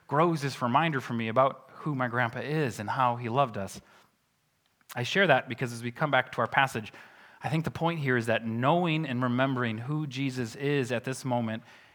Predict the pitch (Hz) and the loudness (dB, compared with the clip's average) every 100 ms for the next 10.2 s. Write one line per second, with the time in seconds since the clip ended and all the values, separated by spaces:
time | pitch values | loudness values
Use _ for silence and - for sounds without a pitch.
0 | _ 127 151 151 - 147 143 123 - - | _ -10 -6 -4 0 0 2 0 -2 -2
1 | 143 156 156 139 143 147 - 131 139 139 | 4 6 6 2 -4 -6 -8 -2 2 4
2 | 127 117 - 127 107 95 - 135 170 151 | 2 -2 -4 -4 -4 -10 -4 0 2 0
3 | 151 - 127 _ _ 190 185 151 131 127 | -2 -4 -18 _ _ -2 0 2 0 -2
4 | - 139 135 113 127 123 113 104 - - | 0 2 2 0 0 2 2 -2 -8 -6
5 | 143 160 147 123 175 214 160 120 - 151 | 0 0 -2 0 0 4 2 2 -2 -4
6 | 139 143 170 147 123 123 151 151 143 147 | 0 4 6 4 0 -2 0 2 0 4
7 | 196 180 123 120 110 104 90 - - - | 4 2 -2 -4 -4 -4 -8 -12 -20 -20
8 | - _ _ _ _ _ _ 165 185 175 | -20 _ _ _ _ _ _ 4 6 6
9 | 165 247 151 160 127 127 208 151 - 107 | 2 4 8 8 6 6 6 6 2 -2
10 | 98 | -2